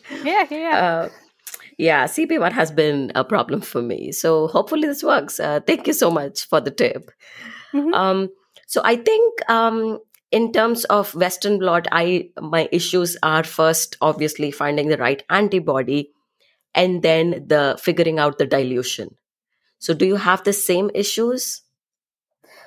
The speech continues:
Speaker 1: Uh, so that is something that, you know, it's kind of thought about, but, um,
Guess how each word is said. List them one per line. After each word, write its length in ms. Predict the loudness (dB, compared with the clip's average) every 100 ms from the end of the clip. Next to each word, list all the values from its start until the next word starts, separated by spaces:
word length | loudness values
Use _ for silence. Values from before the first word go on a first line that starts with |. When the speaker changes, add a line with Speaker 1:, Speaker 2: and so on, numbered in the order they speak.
| _ _ -2
Speaker 1:
Uh, 140 | 0
so 180 | 0 0
that 200 | 0 0
is 160 | 0 0
something 540 | 0 -2 -2 -2 -2
that, 460 | 0 2 2 0 -6
you 180 | -8 -6
know, 160 | -6
it's 340 | -10 -12 -14 -16 _ _ -10
kind 240 | -6 -6
of 100 | -4
thought 260 | 2 4 4
about, 420 | 4 4 2 0
but, 240 | 2 4 4
um, 460 | 2 2 -4 -8